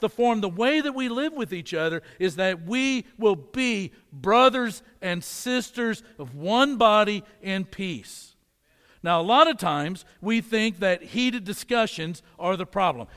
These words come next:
And don't get me wrong, they can be. Man, when people start shouting at each, at each other, that is a bad thing. But here's the way I think about it, church.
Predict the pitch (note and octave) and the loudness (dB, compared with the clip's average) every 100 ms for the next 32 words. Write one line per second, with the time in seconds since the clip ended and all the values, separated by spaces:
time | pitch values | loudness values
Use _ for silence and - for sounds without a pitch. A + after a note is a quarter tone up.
0 | - E3+ E3 D#3+ F#3 F3 F3 D#3 D#3+ A3 | -10 -8 -8 -6 -6 -6 -6 -4 -4 -4
1 | A3+ A#3+ A#3+ C4+ C4+ F#3+ C3 - _ _ | -4 -6 -4 -2 -2 -2 -6 -12 _ _
2 | _ _ _ _ _ - A3+ E3+ E3 B3 | _ _ _ _ _ -4 -4 -2 -4 -4
3 | B3+ A3+ F#3 - G#3 G#3+ G#3+ G3+ G3 F#3+ | -4 -2 -4 -2 -2 0 -2 -4 -6 -8
4 | - - F#3 F3 E3 - - G3+ D#3+ D3+ | -12 -18 -10 -8 -8 -10 -4 -2 -2 -4
5 | - - G3 G3 F#3+ E3 D#3+ C3+ E3+ F3 | -8 -4 -2 0 -2 -4 -10 -6 -4 -4
6 | - E3 C#3+ - - E3 D#3+ A#3 C4 G#3+ | -4 -6 -6 -8 -10 -8 -2 0 -2 -2
7 | G#3 F3+ E3 F#3+ D#3 C3+ A2+ B2 - B2 | -4 -2 -4 -6 -8 -8 -8 -10 -10 -10
8 | C#3+ - | -12 -18